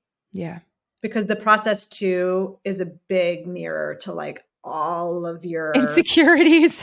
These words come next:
Speaker 1: <laughs>
Speaker 2: insecurities. It really
Speaker 1: Yeah.
Speaker 2: is. And it's
Speaker 1: Yeah.
Speaker 2: totally normal and everyone feels it.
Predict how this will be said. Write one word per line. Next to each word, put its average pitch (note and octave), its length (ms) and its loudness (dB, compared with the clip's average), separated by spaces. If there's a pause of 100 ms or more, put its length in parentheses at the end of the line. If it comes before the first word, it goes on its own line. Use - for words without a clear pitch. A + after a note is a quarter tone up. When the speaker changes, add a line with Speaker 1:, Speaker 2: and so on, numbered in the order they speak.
Speaker 1:
<laughs> - 40 -16
Speaker 2:
insecurities. D#4+ 720 2
It C4 100 2
really C4 300 6
Speaker 1:
Yeah. G4+ 400 6
Speaker 2:
is. - 160 -10 (680)
And B3 120 4
it's C#4+ 140 2
Speaker 1:
Yeah. - 20 -10 (180)
Speaker 2:
totally C4 260 4
normal A#3+ 340 4
and A#3 100 2
everyone A3 480 -2
feels G#3 280 0
it. B3+ 240 0